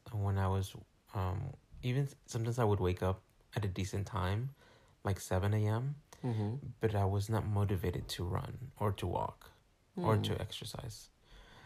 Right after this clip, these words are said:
Speaker 1: Um, and I, I felt, I guess it was sort of exhaustion maybe, but also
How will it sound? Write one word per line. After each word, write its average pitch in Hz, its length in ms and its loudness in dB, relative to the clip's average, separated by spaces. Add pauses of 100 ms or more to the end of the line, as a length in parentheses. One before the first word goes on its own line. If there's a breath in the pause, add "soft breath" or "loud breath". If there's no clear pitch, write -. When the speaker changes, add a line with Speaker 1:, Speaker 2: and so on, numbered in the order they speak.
(200 loud breath)
Speaker 1:
Um, 98 480 2 (1400 loud breath)
and 98 720 2 (140)
I, 107 160 2 (120)
I 110 60 -2
felt, - 380 0 (1500)
I 123 100 4
guess 156 380 -4
it 247 80 -6
was 151 320 2
sort - 460 -2
of 123 140 0 (1400 loud breath)
exhaustion 127 1000 2
maybe, 120 580 0
but 107 120 0
also 101 880 0